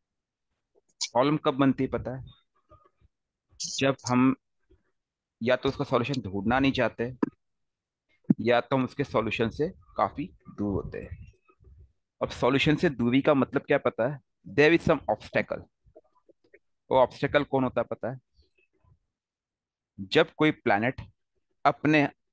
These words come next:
आप को, अ, दिक्कतें महसूस करता है, दिक्कत में better word होगा। अब एक concept, आप लोग के concept के हिसाब से जब planet नीच का होता है तब वो दिक्कत में महसूस करता है,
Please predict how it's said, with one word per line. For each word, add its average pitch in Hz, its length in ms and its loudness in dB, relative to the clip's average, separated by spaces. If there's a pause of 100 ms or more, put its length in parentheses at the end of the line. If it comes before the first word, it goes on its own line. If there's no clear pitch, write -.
आप 123 240 2 (100)
को, 120 140 -2 (1400)
अ, 113 380 4 (840)
दिक्कतें 160 380 0
महसूस 117 320 -2
करता 92 240 -12
है, 104 60 -16
दिक्कत - 360 -6
में 92 180 -14 (200)
better 120 240 4
word 104 220 4
होगा। - 300 -8 (1300)
अब - 260 -2
एक 143 240 4
concept, 139 360 4
आप 131 200 4
लोग 131 160 4
के 139 120 4
concept 123 420 -2
के 131 60 2
हिसाब 117 320 2
से 120 160 -2
जब 117 220 -4
planet 127 380 0
नीच 113 280 -4
का 127 120 2
होता 110 280 0
है 120 180 -8
तब 117 100 0
वो 113 80 0
दिक्कत 98 320 -4
में 104 80 -2
महसूस - 300 -8
करता - 300 -6
है, - 80 -8